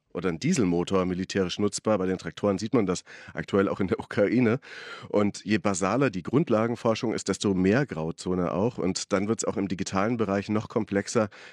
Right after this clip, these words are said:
Mit einer Hobbydrohne kann man Fotos machen, aber auch Uiguren überwachen, ne? Und bei Algorithmen, künstlicher Intelligenz, Quantentechnologie, also diesen Schlüsseltechnologien,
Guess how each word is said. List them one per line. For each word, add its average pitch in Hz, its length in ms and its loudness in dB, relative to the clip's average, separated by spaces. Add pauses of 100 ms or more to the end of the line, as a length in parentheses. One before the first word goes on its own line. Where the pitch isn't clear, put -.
Mit 92 140 -6
einer 92 120 2
Hobbydrohne 107 500 2
kann 98 160 0
man 90 180 0
Fotos - 440 0
machen, 113 280 2
aber 95 180 2
auch - 140 0
Uiguren 104 460 2
überwachen, 82 560 -2
ne? 98 160 4
Und 90 200 -2
bei 87 220 2
Algorithmen, 98 580 0
künstlicher 101 460 -4
Intelligenz, 87 560 -2 (340)
Quantentechnologie, 92 920 -2
also 85 220 0
diesen 87 220 -2
Schlüsseltechnologien, 92 1000 0